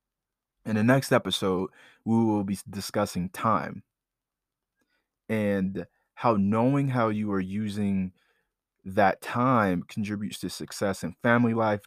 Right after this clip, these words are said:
business, school, and so on. So stay tuned for the next episode that is releasing next Tuesday.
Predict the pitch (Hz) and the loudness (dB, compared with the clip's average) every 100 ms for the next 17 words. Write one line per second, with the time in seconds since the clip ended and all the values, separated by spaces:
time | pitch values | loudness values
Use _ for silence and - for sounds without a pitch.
0 | 98 110 107 110 101 - - 107 101 - | -4 -2 0 0 -2 -4 -6 -2 -2 -2
1 | 90 - 107 85 85 - - _ _ _ | -6 -2 0 0 -2 -10 -14 _ _ _
2 | _ _ _ _ _ - 113 - 120 120 | _ _ _ _ _ -6 -4 -2 0 0
3 | - 120 113 - 101 98 104 104 - - | 0 -4 -4 -6 -2 0 0 -2 -4 2
4 | 113 113 104 - 92 87 85 _ _ _ | 2 0 -6 -4 -2 -2 -6 _ _ _
5 | 104 104 92 95 95 92 - 92 90 - | 0 0 0 -2 -2 -4 -4 -4 -4 -6
6 | - 107 90 90 | -6 -6 -4 -6